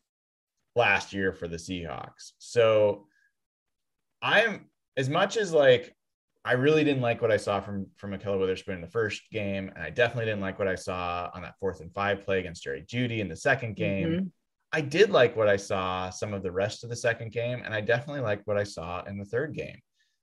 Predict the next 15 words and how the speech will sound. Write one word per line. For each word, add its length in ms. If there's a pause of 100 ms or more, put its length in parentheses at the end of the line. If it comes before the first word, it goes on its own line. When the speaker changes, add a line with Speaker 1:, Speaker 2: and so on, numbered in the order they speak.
(600)
Speaker 1:
So 500 (480)
I'm 320
not 360
going 360
to 120
be, 640
I'm 160
not, 340 (340)
I'm 120
not 180
just 240
done 300
with 160
Ahkello 260
Witherspoon. 440